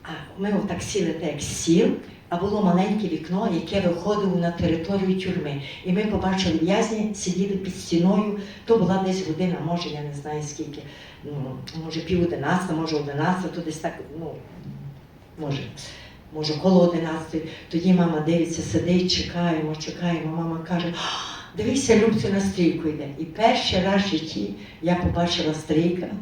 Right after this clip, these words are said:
про якого так ма-, багато мама розповідала, про якого ми листи читали, за якого ми молилися до Господа Бога, щоб прожив він, щоб з тюрми вийшов, щоб живий був, здоровий. І, і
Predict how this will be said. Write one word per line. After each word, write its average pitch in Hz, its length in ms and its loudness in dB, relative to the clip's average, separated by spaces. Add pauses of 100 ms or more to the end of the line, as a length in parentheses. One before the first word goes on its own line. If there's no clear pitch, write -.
(460)
про 180 120 6
якого 175 360 8
так 165 240 2
ма-, 165 380 -4
багато 170 360 -2
мама 156 280 4
розповідала, 160 840 0 (580)
про 190 100 6
якого 180 400 8
ми 175 100 8
листи 180 380 4
читали, 190 560 2 (480)
за 180 80 4
якого 196 360 4
ми 190 160 12
молилися 185 580 10
до 190 100 0
Господа 196 480 4
Бога, 196 320 4
щоб 190 340 -2
прожив 190 380 4
він, 196 200 2
щоб - 180 -2 (100)
з - 100 -8
тюрми 202 360 6
вийшов, 202 480 0
щоб 208 220 -6
живий 196 460 2
був, 190 120 -6
здоровий. 214 580 2 (1600)
І, 180 120 0
і 175 200 0